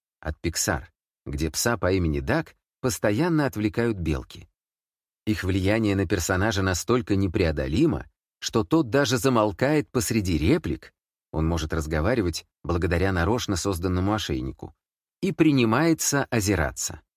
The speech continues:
Многие люди точно так же отзываются на любой намек на противостояние между сотрудниками и в итоге отвлекаются от работы, едва успев в нее погрузиться.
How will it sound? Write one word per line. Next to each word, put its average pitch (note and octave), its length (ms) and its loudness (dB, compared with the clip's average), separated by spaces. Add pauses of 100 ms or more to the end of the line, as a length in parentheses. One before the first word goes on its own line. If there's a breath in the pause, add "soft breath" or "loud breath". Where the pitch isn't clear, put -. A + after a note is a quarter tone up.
(720)
Многие F#2+ 480 0
люди F2+ 400 0 (240)
точно C#3+ 380 0
так C#3+ 280 0
же B2+ 140 0
отзываются A2+ 640 0
на C3 100 2
любой B2 460 2
намек C3+ 520 0
на E2 100 0
противостояние E2+ 880 0
между F2+ 280 -2
сотрудниками B1+ 840 -8 (440)
и D2 100 -2
в C#2+ 100 -2
итоге D#3 460 2
отвлекаются B2+ 920 0
от A2 120 -2
работы, F#2+ 440 2
едва F#2 360 0
успев A#2+ 540 -2
в F#2 60 -8
нее F2 300 0
погрузиться. E2 760 -6